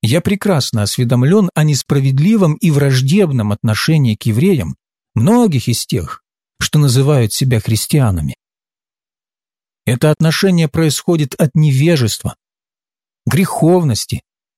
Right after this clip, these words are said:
неверного понимания Слова Божьего и от достойного сожаления непонимания спасения, которое Бог приготовил для Израиля и для всего мира.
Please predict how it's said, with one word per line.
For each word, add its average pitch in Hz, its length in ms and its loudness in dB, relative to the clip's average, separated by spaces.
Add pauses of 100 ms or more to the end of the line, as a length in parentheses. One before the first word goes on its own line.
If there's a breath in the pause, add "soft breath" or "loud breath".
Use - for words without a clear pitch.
(160)
неверного 190 760 2
понимания 151 680 2
Слова 220 420 2
Божьего 127 580 0
и 196 200 -2
от 175 240 0
достойного 202 800 0
сожаления 156 880 0
непонимания 170 1000 2
спасения, 160 960 -2 (800)
которое 135 440 0
Бог 120 420 -2
приготовил 131 640 0
для 120 280 0
Израиля 147 640 0
и 160 80 0
для 135 180 2
всего 127 320 0
мира. 131 380 0